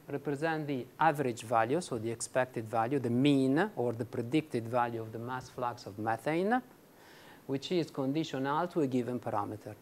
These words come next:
For example, the blue curve represents the way the mean value of the methane flux depends on the flux,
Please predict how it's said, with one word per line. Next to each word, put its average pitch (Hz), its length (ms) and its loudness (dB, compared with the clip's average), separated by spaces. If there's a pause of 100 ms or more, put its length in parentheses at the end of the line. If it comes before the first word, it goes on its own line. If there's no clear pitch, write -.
For 135 180 -2
example, 117 440 -6
the 117 80 -8
blue 139 240 -4
curve 156 480 0 (1120)
represents 135 720 0 (320)
the 123 120 -4
way 170 460 4 (520)
the 139 340 0 (200)
mean 175 360 6
value 135 480 6 (560)
of 127 140 0
the 120 80 0
methane 131 420 4
flux 139 540 4 (800)
depends 151 500 -2
on 147 560 2 (1400)
the 131 120 -6
flux, 143 520 2